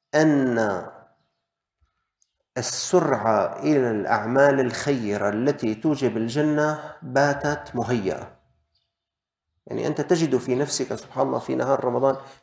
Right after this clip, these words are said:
هيك إقبالا على الأعمال التي تدخلك الجنة من صلاة، من صوم، من نوافل، من صدقات.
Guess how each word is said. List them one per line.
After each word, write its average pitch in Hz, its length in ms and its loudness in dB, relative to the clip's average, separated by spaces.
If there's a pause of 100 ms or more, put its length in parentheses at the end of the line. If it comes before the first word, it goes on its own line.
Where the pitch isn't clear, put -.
هيك 165 160 -2
إقبالا 139 880 2
على 139 180 6
الأعمال 135 520 4
التي 120 300 -4
تدخلك 123 500 -4
الجنة 120 380 -4
من 113 120 -4
صلاة، 120 500 2
من 113 300 -6
صوم، 127 320 2
من 117 380 -4
نوافل، 123 540 2 (420)
من 135 120 2
صدقات. 131 760 -2